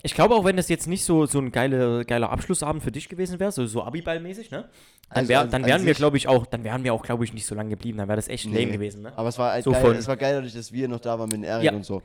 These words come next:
Speaker 1: Wir haben
Speaker 2: Also
Speaker 1: einfach
Speaker 2: unsere,
Speaker 1: die
Speaker 2: unsere Gruppe war einfach geil, dass die da war.
Speaker 1: Wir haben einfach
Speaker 2: Und
Speaker 1: die
Speaker 2: das hat,
Speaker 1: Stimmung dort gemacht,
Speaker 2: und
Speaker 1: for
Speaker 2: das
Speaker 1: real.
Speaker 2: hat, das hat den Abend einfach so gemacht,
Speaker 1: Ja.
Speaker 2: weißt du?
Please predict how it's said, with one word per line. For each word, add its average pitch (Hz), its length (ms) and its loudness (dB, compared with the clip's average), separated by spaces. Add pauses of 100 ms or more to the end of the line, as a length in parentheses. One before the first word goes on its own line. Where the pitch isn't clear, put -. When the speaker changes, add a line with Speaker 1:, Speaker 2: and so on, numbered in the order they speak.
(180)
Speaker 1:
Wir 190 140 6
haben 233 120 6
Speaker 2:
Also 147 40 2
Speaker 1:
einfach 123 200 4
Speaker 2:
unsere, - 200 0
Speaker 1:
die - 60 -2
Speaker 2:
unsere 208 200 -4
Gruppe 170 260 -6
war 131 100 2
einfach 107 240 -4
geil, 104 220 -4
dass 117 160 -10
die 165 180 -10
da 135 280 0
war. 98 200 -4
Speaker 1:
Wir 175 200 4
haben 208 100 4
einfach 160 140 2
Speaker 2:
Und 127 60 4
Speaker 1:
die 160 40 6
Speaker 2:
das 185 140 6
hat, - 60 2
Speaker 1:
Stimmung 165 200 0
dort 113 140 -4
gemacht, 104 220 -10
Speaker 2:
und 135 60 2
Speaker 1:
for 131 80 10
Speaker 2:
das 151 80 10
Speaker 1:
real. 139 140 6
Speaker 2:
hat, - 100 -10
das 151 120 -8
hat 175 80 -2
den 160 80 -8
Abend 151 320 0
einfach 139 240 -4
so 135 140 -8
gemacht, 120 540 -6
Speaker 1:
Ja. 131 160 -2
Speaker 2:
weißt 127 200 -6
du? 165 120 -6